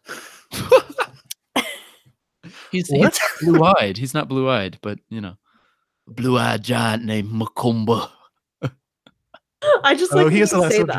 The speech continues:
Speaker 2: giants.
Speaker 1: He's the last of the giants?
Speaker 2: Yeah, Macumber's a giant.
Speaker 1: No, I, I thought you were saying Sam was the last of the giants.
Speaker 2: No.
Speaker 1: Oh,
Speaker 2: Come on.
Speaker 1: I am the last of the
Speaker 2: There we
Speaker 1: giants. <laughs>
Speaker 2: go.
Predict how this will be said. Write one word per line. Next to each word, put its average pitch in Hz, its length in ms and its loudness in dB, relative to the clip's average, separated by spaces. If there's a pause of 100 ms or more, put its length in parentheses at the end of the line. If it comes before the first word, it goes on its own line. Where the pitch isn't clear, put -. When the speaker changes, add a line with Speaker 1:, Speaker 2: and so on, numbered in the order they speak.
(120)
Speaker 2:
giants. 117 300 -14 (1160)
Speaker 1:
He's 143 180 -16
the 104 160 -14 (380)
last 110 300 -8
of 104 80 -16
the 101 60 -16
giants? 98 540 -12
Speaker 2:
Yeah, 175 140 -8
Macumber's 143 460 -12
a 156 40 -14
giant. 147 440 -20 (640)
Speaker 1:
No, 151 100 -2
I, 127 280 0
I - 20 -4
thought 139 160 2
you 131 80 -2
were - 40 -2
saying 107 200 -2
Sam 117 280 -2
was 92 140 -8
the - 80 -12
last 90 280 -10
of - 40 -20
the 98 60 -16
giants. 87 480 -12 (1400)
Speaker 2:
No. 117 140 -10 (180)
Speaker 1:
Oh, 143 360 -2
Speaker 2:
Come 185 40 2
on. 202 260 6
Speaker 1:
I 160 60 6
am 226 180 4
the 202 80 4
last 226 200 6
of 175 100 2
the 165 60 2
Speaker 2:
There 185 200 4
we 139 1080 0
Speaker 1:
giants. - 640 -2 (320)
<laughs> - 20 -
Speaker 2:
go. 233 60 -2